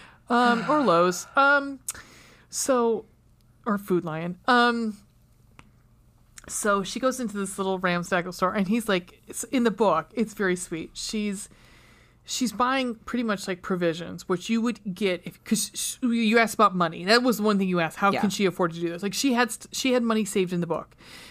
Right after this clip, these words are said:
Speaker 1: She had money saved, not a lot. Like, she's
Speaker 2: She had
Speaker 1: figured
Speaker 2: been, if you said she'd been, like, siphoning off money
Speaker 1: Right. And she
Speaker 2: where
Speaker 1: had
Speaker 2: she
Speaker 1: money
Speaker 2: could,
Speaker 1: to, like,
Speaker 2: yeah.
Speaker 1: she knew that she could stay three nights in Philadelphia on this money for if she didn't want to eat. That's pretty much what she said.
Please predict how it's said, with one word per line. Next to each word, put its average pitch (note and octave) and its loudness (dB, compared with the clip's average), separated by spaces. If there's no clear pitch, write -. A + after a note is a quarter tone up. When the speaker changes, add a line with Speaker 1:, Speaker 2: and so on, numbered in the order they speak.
Speaker 1:
She - 0
had F#3+ 2
money A3+ 0
saved, F#3 0
not F#3+ 0
a A3+ -4
lot. A3+ 0
Like, G3 0
she's - -2
Speaker 2:
She E3 0
had D#3+ 2
Speaker 1:
figured D#3 2
Speaker 2:
been, - -2
if - -4
you F#3 0
said E3 -2
she'd C#3+ -4
been, C3+ -2
like, B2+ -4
siphoning A#2+ -2
off A2+ -2
money A2 -4
Speaker 1:
Right. F#3 2
And G#3 -2
she C4+ 2
Speaker 2:
where C#4+ 4
Speaker 1:
had B3 4
Speaker 2:
she A3 2
Speaker 1:
money A#3 2
Speaker 2:
could, G#3+ -2
Speaker 1:
to, A3 0
like, G#3 2
Speaker 2:
yeah. G#3 0
Speaker 1:
she A#3 0
knew A3 2
that F#3 -6
she - -4
could G3 -4
stay F#3+ 0
three A3+ -4
nights G3+ -4
in F#3 -4
Philadelphia E3+ -2
on F#3 2
this F#3 -2
money F3 -2
for B3+ 2
if G#3 2
she G#3 -4
didn't F3+ 0
want D#3 -2
to - -8
eat. - -18
That's F3 -6
pretty F3+ -2
much D#3+ -8
what E3+ -8
she - -10
said. - -16